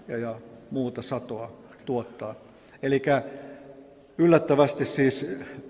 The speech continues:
monta muuta Ukrainaan liittyvää tietoa on tullut meidän tietomme, siis monet kaupungit yhtäkkiä löytävät kartalta itsensä,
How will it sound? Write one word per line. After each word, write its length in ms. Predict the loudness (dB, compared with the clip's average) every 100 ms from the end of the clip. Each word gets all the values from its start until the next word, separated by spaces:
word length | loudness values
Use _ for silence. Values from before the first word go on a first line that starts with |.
| -20 -20 -20 -14
monta 380 | -6 0 2 4
muuta 420 | 6 6 6 4 -4 -12 -12 -2
Ukrainaan 440 | -2 0 2 4
liittyvää 400 | 4 2 2 2
tietoa 360 | 4 2 2 0
on 60 | 2
tullut 260 | 0 2
meidän 320 | 2 2 0 -2 -10 -14 -16 -18 4
tietomme, 460 | 4 6 2 0
siis 260 | 0 -2 0
monet 260 | 0 0
kaupungit 540 | 0 0 2 0 -2 -2
yhtäkkiä 540 | -4 -4 -8 -4 -2
löytävät 380 | -2 -2 -4 -2
kartalta 560 | 0 0 -2 -6 -6 -8 -10 -20 -20 -20 -20 -20 -20 _ -8
itsensä, 520 | -8 -2 -2 0 -6